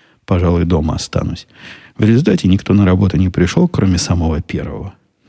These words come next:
который выехал в офис до того, как начался этот вал отказов. Но и я не поехал. Но, тем не менее, от этого работа не стала менее активной, потому что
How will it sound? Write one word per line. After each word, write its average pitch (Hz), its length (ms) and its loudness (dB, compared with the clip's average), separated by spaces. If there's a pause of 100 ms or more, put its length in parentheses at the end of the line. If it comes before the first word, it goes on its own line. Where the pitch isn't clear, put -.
(220)
который 95 420 -2
выехал 95 600 -4 (440)
в 98 180 0
офис 107 340 0
до 98 120 2
того, 82 340 0 (460)
как - 300 -4
начался - 440 -2
этот 92 280 -2
вал 82 340 -2 (180)
отказов. - 720 -6 (560)
Но 139 240 4
и 147 100 4
я 117 260 4
не 82 120 -2
поехал. 85 560 -8 (880)
Но, 113 140 2
тем 160 260 2
не 156 80 6
менее, 90 480 4 (720)
от 117 240 0
этого 110 320 2
работа 117 420 2
не 110 200 4
стала 113 340 2
менее 98 380 2
активной, 98 500 0
потому 87 340 -2
что 78 460 -4